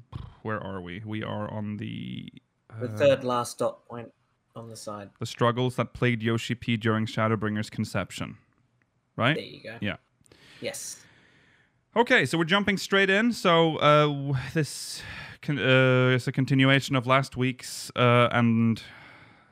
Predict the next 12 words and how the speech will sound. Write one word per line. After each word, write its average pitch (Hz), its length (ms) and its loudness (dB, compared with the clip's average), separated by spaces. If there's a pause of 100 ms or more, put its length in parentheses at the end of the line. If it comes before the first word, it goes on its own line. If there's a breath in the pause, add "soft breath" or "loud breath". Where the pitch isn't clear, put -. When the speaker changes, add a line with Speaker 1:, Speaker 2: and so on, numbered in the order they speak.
(100 loud breath)
Speaker 1:
episode 117 400 -6
two 120 180 -4
hundred 113 380 -2
and 107 280 -4
sixty-seven's, 123 1400 -4 (100)
um, 110 840 0 (100)
reading 104 320 -2
of 101 140 -6
this 104 180 -4
interview. - 480 -4 (580 loud breath)
Um, 113 440 4
okay. 151 260 2